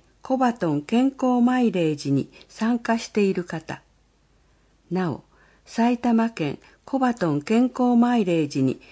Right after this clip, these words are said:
登録している住所などが住民登録と異なる場合には対象となりません。登録内容をお確かめください。抽選要件。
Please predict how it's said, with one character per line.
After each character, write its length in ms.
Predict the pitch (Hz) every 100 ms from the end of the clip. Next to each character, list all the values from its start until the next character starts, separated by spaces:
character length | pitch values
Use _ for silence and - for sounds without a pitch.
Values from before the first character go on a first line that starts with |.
| _ -
登 220 | 247 254
録 240 | 247 247
し 100 | 240
て 200 | - 233
い 100 | 214
る 140 | 196 175
住 260 | 254 247
所 180 | 233 170
な 140 | 160
ど 140 | 139 135
が 180 | 127 - - - - -
住 300 | 185 240 254
民 260 | 247 240 233
登 240 | 240 214
録 260 | 156 147 -
と 200 | - - - -
異 40 | 247
な 120 | 254
る 100 | 185
場 200 | 143 165
合 80 | 165
に 220 | 160 151
は 180 | 131 - - - - _
対 240 | 214 226 247
象 260 | 262 240
と 140 | 240 226
な 140 | 196
り 100 | 185
ま 120 | 180 185
せ 180 | -
ん。 120 | 123 - _ _ _ _ _ _ _ _ -
登 200 | 226 254
録 260 | 254 254 247
内 300 | 240 240 185
容 180 | 151 135
を 280 | 127 - - -
お 80 | -
確 300 | 170 240 -
か 140 | 233 214
め 120 | 202
く 120 | -
だ 120 | 180
さ 220 | 180 - 120
い。 100 | - _ _ _ _ _ _ _ _ _ _ _ _ _ _ _ _ _ _ _
抽 280 | - 247 254
選 360 | 269 262 247 233
要 220 | 233 180
件。 300 | - 120 107